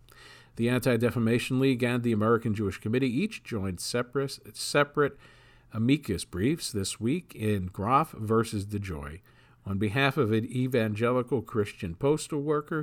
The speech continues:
whose case requesting to get Sundays off is under consideration by the court.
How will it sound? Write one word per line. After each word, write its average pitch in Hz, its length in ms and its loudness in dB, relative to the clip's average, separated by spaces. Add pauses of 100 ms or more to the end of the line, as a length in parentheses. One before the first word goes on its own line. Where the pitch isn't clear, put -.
whose 110 220 -6
case 120 520 -4
requesting 120 720 -6
to 123 120 -8
get 104 240 0
Sundays 156 560 -2
off 78 340 -10 (420)
is 131 260 -2
under 110 520 2 (100)
consideration 104 1000 -4 (380)
by 80 260 -12
the 110 120 -8
court. 170 420 0